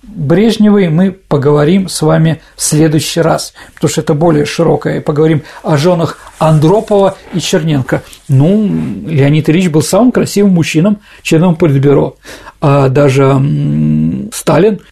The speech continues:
сказал: "Какой красивый молдаванин", потому что он был первым секретарем молдавского коммунистической партии Молдавии. Так или иначе. Вот у него было всегда и везде.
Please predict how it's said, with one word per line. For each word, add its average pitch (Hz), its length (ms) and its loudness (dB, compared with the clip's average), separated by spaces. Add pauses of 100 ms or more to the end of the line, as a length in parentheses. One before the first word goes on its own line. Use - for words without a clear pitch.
сказал: 135 400 0
"Какой - 280 0
красивый 143 420 0
молдаванин", 135 640 0 (400)
потому 139 240 2
что 160 140 0
он 139 60 2
был 143 120 4
первым 139 220 0
секретарем 180 400 0
молдавского 151 640 0 (260)
коммунистической 143 420 -2
партии 147 340 -4
Молдавии. 139 580 -2 (340)
Так - 200 -2
или 160 120 2
иначе. 156 360 0 (220)
Вот 220 340 0
у 226 80 2
него 240 420 2 (100)
было 196 280 2
всегда 175 600 0
и 170 220 -4
везде. 143 600 0